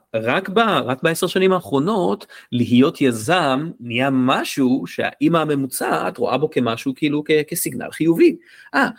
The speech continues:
זה, this is something you can make a career in. נכון? בשונה ממה שהיה לפני, נגיד, עשרים שנה, שזה, כן, הבן שלי הוא כאילו מנסה להקים סטארט-אפ.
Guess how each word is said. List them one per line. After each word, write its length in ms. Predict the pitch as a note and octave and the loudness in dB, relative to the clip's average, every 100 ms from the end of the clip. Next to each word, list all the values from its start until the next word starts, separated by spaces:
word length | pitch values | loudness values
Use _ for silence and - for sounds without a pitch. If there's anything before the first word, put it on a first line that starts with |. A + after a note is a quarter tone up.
| _ | _
זה, 200 | C3 D#3+ F3 | 2 2 2
this 240 | C#3 E3+ A3+ | 0 0 0
is 160 | F#3 | 0
something 180 | A#2+ C3+ | -2 2
you 120 | C#3 E3 | 0 2
can 60 | C#3 | 0
make 220 | G2+ F#2+ | 0 -4
a 140 | B2+ | -2
career 300 | F#3+ F4+ F#4 B2+ | 4 6 6 4
in. 240 | F#2 - _ - | -6 -16 _ -14
נכון? 320 | A#2 D#3 F#3+ | -6 0 0
בשונה 280 | D#3+ - B2+ | 0 0 2
ממה 220 | C3+ B2 | 2 0
שהיה 240 | B2 A#2+ B2 | 0 2 2
לפני, 320 | A#2+ A2+ A2+ | -2 -6 -6
נגיד, 260 | A2 B2+ C#3 - - | 0 0 0 -8 -16
עשרים 440 | A2 - - C3+ D3+ | -8 -4 0 2 2
שנה, 260 | - G#2+ | 0 -2
שזה, 280 | G#2 A#2 A2 | -2 -4 -8
כן, 160 | - - | -8 -8
הבן 240 | E3+ - | -6 -6
שלי 240 | E3+ F#3 - | -8 -10 -8
הוא 160 | - - | -8 -10
כאילו 520 | - - - - - _ _ _ C3 | -14 -10 -10 -10 -14 _ _ _ -10
מנסה 400 | G#2+ G#2 - C#3 | -8 -6 -4 -2
להקים 460 | C3 G#2+ - C#3 | -2 -6 -10 -10
סטארט-אפ. 420 | C#3 A2 G#2+ - | -8 -10 -18 -20